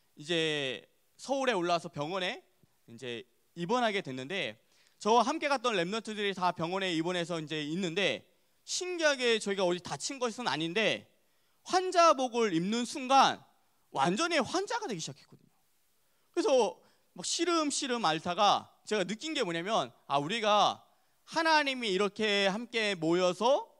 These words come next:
병원에 입원하-, 입원시키신 이유는 반드시 있을 거다라는 것을 찾고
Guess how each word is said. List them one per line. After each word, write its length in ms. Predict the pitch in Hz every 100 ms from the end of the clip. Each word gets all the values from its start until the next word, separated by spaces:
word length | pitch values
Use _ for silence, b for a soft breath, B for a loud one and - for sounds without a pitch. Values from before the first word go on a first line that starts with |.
| _
병원에 460 | 170 175 190 190 185
입원하-, 560 | 165 175 220 269 254 -
입원시키신 880 | 160 175 254 240 - 254 226 240 170
이유는 500 | 190 285 262 302 403 - b _
반드시 480 | - 156 311 - 202
있을 240 | 185 320
거다라는 400 | 254 247 214 208
것을 180 | 196 190
찾고 540 | 233 220 240 330 -